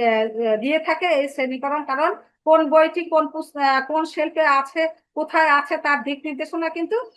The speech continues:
শ্রেণীকরণই দিয়ে থাকে বা শ্রেণীকরণের মাধ্যমে সে সহায়তা নিয়ে থাকে বা প্রদান করে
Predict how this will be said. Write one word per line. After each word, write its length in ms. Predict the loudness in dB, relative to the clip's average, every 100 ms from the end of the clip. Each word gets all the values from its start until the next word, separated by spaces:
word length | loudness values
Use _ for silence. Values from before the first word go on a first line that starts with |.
| _
শ্রেণীকরণই 720 | -2 0 0 2 2 0 -4 -8 _
দিয়ে 220 | -4 0 0
থাকে 360 | -2 -6 -8 -6
বা 100 | -8
শ্রেণীকরণের 580 | -6 -6 -4 -4 -4
মাধ্যমে 400 | 0 -2 -2 -2 -2 -4 _
সে 180 | -6 -6
সহায়তা 480 | -2 -2 -2 -2 -2 -4 _ _
নিয়ে 260 | 0 2 2
থাকে 300 | -2 -6 -6
বা 160 | -4 -6 -8 _
প্রদান 260 | -4 -4 0
করে 180 | -2